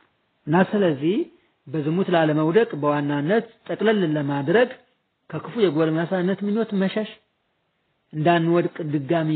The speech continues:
መ-፣ የወ-፣ የቆምን እየመሰለን እንዳንወድቅ መጠንቀቅ፣ ዳግመኛ እንዳንበድል አሁንም ጥንቃቄ እንዳይለየን ሁልጊዜ መጠንቀቅ፣ ክፉውን ነገር መጸየፍ፣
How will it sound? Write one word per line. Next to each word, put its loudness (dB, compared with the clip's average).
መ-፣ -6
የወ-፣ 2
የቆምን 2
እየመሰለን -2
እንዳንወድቅ -2
መጠንቀቅ፣ -2
ዳግመኛ 0
እንዳንበድል 2
አሁንም -2
ጥንቃቄ -2
እንዳይለየን 0
ሁልጊዜ 2
መጠንቀቅ፣ -2
ክፉውን 2
ነገር 2
መጸየፍ፣ 0